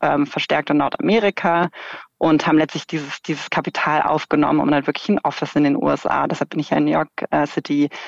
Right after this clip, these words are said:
ähm, aufzumachen, auch noch weiter, ähm, ins Produkt zu investieren und,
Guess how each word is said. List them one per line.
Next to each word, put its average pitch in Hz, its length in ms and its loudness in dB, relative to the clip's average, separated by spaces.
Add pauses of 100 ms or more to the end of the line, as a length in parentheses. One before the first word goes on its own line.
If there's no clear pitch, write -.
(300)
ähm, 147 320 2
aufzumachen, 147 1000 2
auch 147 200 0
noch 147 180 -4
weiter, 147 640 0 (440)
ähm, 143 360 2
ins - 120 -8
Produkt - 420 -4
zu - 100 -2
investieren 143 1080 2
und, 143 580 0